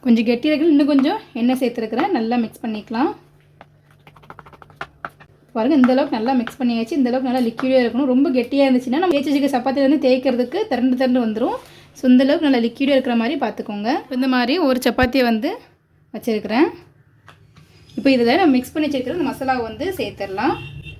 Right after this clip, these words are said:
இப்போ நல்லா வந்து மிக்ஸ் பண்ணிப்போம்.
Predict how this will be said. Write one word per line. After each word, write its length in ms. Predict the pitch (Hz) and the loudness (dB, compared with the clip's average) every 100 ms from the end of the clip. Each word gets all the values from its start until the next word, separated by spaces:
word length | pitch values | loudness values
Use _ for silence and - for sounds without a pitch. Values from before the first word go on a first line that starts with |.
| - - - - - - - - - - - - - - - - - - | -20 -18 -18 -18 -20 -20 -20 -20 -20 -20 -20 -18 -16 -16 -14 -14 -14 -8
இப்போ 160 | 262 339 | -2 -2
நல்லா 240 | 214 214 247 | -2 -2 -4
வந்து 200 | 208 202 359 | -4 -4 -2
மிக்ஸ் 200 | 269 - | -2 -4
பண்ணிப்போம். 460 | 233 214 - 226 | -6 -6 -4 -2